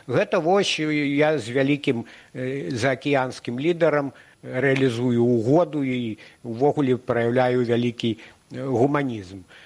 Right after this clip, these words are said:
Э, дай Бог, каб так было. Ну, імігранцкі крызіс, э, натуральна, што хаця многія ідуць з Расіі,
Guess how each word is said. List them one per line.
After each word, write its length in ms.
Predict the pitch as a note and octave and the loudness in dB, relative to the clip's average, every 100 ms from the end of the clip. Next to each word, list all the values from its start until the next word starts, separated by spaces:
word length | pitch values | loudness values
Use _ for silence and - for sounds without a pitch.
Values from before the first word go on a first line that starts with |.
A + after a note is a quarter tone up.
| - | -20
Э, 360 | - C3+ C3+ D#3 | -18 -14 -12 -12
дай 460 | C#3 C3+ D#3 F3 F#3 | -12 -14 -2 0 2
Бог, 260 | D#3+ C3 | 0 0
каб 140 | - A#2+ - - | -2 -6 -8 -4
так 280 | D3 G#2 A2 | -4 -4 -6
было. 320 | B2 G#2+ G2+ - - | -4 -4 -6 -10 -6
Ну, 160 | F#3+ | 0
імігранцкі 720 | A#3+ A3+ G3+ A3+ A3 - G#3+ | 0 2 2 0 -2 -6 -8
крызіс, 480 | - A3+ A#3 G3 F3+ F#3 | -2 0 0 0 -2 -4
э, 200 | E3+ D#3+ | -4 -4
натуральна, 840 | G3+ F3 F3 G#3 A3 G#3 F3+ D#3+ | -2 -2 2 2 2 2 0 0
што 160 | - E3+ | 0 -2
хаця 320 | - E3 F3 | 0 0 -2
многія 400 | E3+ E3+ D3 D#3+ E3 | 0 0 2 2 0
ідуць 240 | D3+ D#3 | 0 -4
з 160 | C#3+ D3+ | -2 0
Расіі, 480 | E3 - A3+ A#3 | 0 -2 -4 0